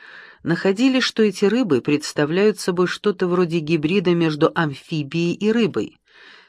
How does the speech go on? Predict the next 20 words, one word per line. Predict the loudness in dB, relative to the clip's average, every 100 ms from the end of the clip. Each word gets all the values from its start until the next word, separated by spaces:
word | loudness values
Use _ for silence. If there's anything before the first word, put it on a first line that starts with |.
| _
Местные | 0 0 0 -4 -2
жители | -2 -4 -2 -2
считали | -2 -4 -4 -4 -4
их | -6 -8
вкусными. | -10 -6 -4 -4 -10 -12 -16 _ -20 -18 -18
Схема | -12 -2 2 2
строения | 2 2 2 2 0
скелетной | -2 -2 0 0 0 -2
основы | 0 0 2 2
плавников | 0 0 0 0 0 0
этих | -2 -2 -4
рыб, | 0 0 -2 -12
в | -6
которой | -2 0 2 2
на | 0
первый | 0 -2 0 -2
взгляд | -2 0 0 0
нет | -4 -6
ничего | -6 -6 0 0
особенного, | 2 2 2 2 4 2